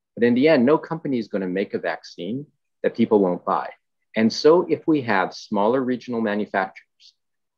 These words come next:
someone has to commit to buy that vaccine at a s-, at a higher price than we would normally get if we went to the Serum Institute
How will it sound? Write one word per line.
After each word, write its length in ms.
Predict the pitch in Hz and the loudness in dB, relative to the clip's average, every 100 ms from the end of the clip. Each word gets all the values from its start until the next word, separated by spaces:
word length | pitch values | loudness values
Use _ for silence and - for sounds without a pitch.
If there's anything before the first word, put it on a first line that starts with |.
| _ | _
someone 400 | - - 123 160 | -8 -2 0 0
has 320 | 113 123 123 | -4 -8 -10
to 100 | - _ | -12 _
commit 380 | 104 104 87 - _ | -2 0 0 -2 _
to 80 | 87 | -14
buy 280 | - 95 117 | -4 0 0
that 220 | - - | -2 -2
vaccine 640 | 110 - - 110 131 143 _ | -2 -2 -6 -6 -6 -8 _
at 140 | 98 90 | -8 -8
a 40 | |
s-, 300 | - - - _ - | -10 -18 -20 _ -10
at 100 | 90 | -6
a 80 | 82 | -6
higher 340 | - 80 98 | -6 0 0
price 480 | 127 - 80 - - - _ - | 0 -2 -4 -4 -16 -20 _ -4
than 100 | 101 | 0
we 120 | 101 | 2
would 160 | 104 92 | 2 2
normally 380 | 104 113 117 110 | 4 4 4 4
get 220 | 98 92 | 2 0
if 140 | 90 | 0
we 80 | 98 | -4
went 280 | 90 95 90 | -2 -4 -6
to 300 | 95 87 90 - | -10 -10 -12 -14
the 60 | |
Serum 320 | - 95 90 80 | -10 -4 -4 -4
Institute 460 | 76 - - - | -10 -18 -20 -20